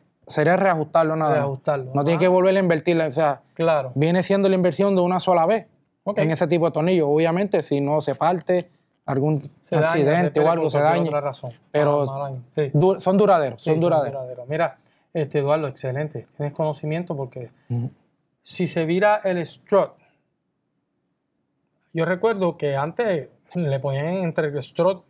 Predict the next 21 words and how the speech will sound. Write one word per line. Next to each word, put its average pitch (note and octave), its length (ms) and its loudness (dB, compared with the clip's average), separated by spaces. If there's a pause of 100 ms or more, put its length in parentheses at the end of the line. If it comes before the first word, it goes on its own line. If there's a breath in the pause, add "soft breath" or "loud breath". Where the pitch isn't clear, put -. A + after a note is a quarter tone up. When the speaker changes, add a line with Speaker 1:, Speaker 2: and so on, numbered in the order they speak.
Speaker 2:
la D#3 100 -2
botella, D3+ 420 0
lo C#3 80 -4
que C3+ 60 -4
le C3+ 60 -4
llamamos D3+ 260 -4
la E3+ 80 2
botella, E3+ 320 2
Speaker 1:
Ujú. E3+ 80 -4
Speaker 2:
que D3+ 60 -2
es C#3 60 -6
donde D3+ 140 -6
está D#3+ 140 -4
el D#3+ 80 -2
muelle, D#3 420 -2
que C#3 160 -6
lo C3+ 140 -4
llama C#3 100 -4
Speaker 1:
Sí. C#3+ 180 0
Speaker 2:
suspensión D3 500 -2
McPherson. D3+ 600 -6